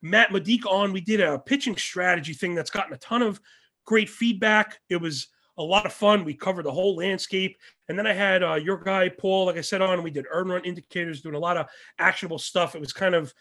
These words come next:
uh, like a co-, like a class. It was really, really great. So, you know, tune on in. And right now it's free. So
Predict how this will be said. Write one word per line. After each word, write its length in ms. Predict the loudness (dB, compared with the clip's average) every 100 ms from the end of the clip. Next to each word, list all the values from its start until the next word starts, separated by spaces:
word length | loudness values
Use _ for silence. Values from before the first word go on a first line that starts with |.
| _ _ _ _ _ _ 0
uh, 140 | 2
like 160 | 0 -6
a 40 |
co-, 220 | -6 -4
like 140 | -2 -4
a 60 |
class. 500 | -6 4 6 6 2
It 60 | -4
was 120 | -8
really, 380 | -6 -2 0 0
really 240 | -4 -6
great. 400 | -4 0 0 0 _ _
So, 320 | -6 -6 -6 _
you 80 | -2
know, 80 | 0
tune 220 | 0 2
on 120 | 6
in. 140 | 6
And 160 | 6 4
right 160 | 2 4
now 160 | 2
it's 100 | 0
free. 300 | -2 0 0
So 320 | -2 -6 -6